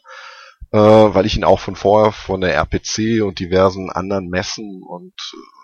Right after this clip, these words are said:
so weiter kannte und er eh gerade sich etab-, äh, etablierte, was den Großhandel angeht und bin da bis jetzt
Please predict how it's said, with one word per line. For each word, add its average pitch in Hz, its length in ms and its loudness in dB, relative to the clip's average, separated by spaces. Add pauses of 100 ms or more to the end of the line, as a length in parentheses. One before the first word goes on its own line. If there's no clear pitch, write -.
(140)
so 90 240 -8
weiter 90 320 -4
kannte 143 600 -4
und - 640 -10
er 92 260 -2
eh 101 280 -2 (120)
gerade 123 720 4 (440)
sich 98 200 -12
etab-, 90 300 -4 (300)
äh, 95 540 -12
etablierte, 95 640 -2
was - 340 -4
den 85 100 -16
Großhandel 85 680 -6
angeht 76 400 -16
und 87 140 -18
bin 98 160 -6
da 104 80 -2
bis 92 200 2
jetzt - 260 -8